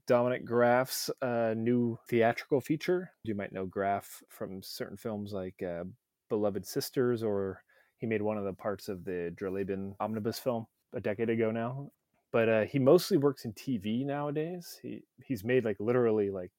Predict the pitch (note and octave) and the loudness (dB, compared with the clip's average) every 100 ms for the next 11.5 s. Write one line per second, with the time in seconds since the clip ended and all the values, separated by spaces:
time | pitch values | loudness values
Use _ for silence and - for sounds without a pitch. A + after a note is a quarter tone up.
0 | _ - A#2+ - G#2+ - A2 G2 F#2+ F#2+ | _ -2 -2 -2 -6 -4 -6 -4 -4 -4
1 | F2 D#2 F#2 F#2 E2+ E2 E2+ - F2+ - | -6 -8 -8 -8 -6 -6 -8 -10 -10 -12
2 | _ _ _ _ A2 G2+ F#2+ F#2+ G2+ G2 | _ _ _ _ -4 -4 -8 -8 -8 -10
3 | - _ _ _ _ - C3+ D3 D3 B2+ | -14 _ _ _ _ 0 4 4 6 6
4 | A#2+ G#2+ G#2 G2+ - - A#2 G2 G2 G#2+ | 6 2 0 -2 -4 -10 -6 -4 -2 -2
5 | G2 C#3+ C#3 C3+ A2+ A2 A2 - A#2 G2 | 2 2 4 4 4 4 0 -6 -10 -10
6 | - A2+ F#2+ C3+ C#3 B2+ A#2+ A#2+ G#2+ G2+ | -6 -6 0 2 6 6 6 4 2 0
7 | - G2+ G2 F#2+ _ _ A2+ G#2 G2 F#2 | 0 0 2 -2 _ _ -4 -4 -4 -4
8 | G#2 - G2+ - G#2 F#2 F#2+ F#2+ F#2+ - | -4 -2 -6 -6 -8 -6 -4 -6 -6 -10
9 | G2 A#2 - A#2 G#2+ - A#2 - - _ | -4 -4 0 0 0 0 0 -2 -10 _
10 | A2+ A2 A2 G#2+ G#2 G2 - F#2+ F#2 - | 0 2 2 -2 -6 -6 -4 -6 -6 -6
11 | G#2 F#2+ - - | -4 -4 -8 -10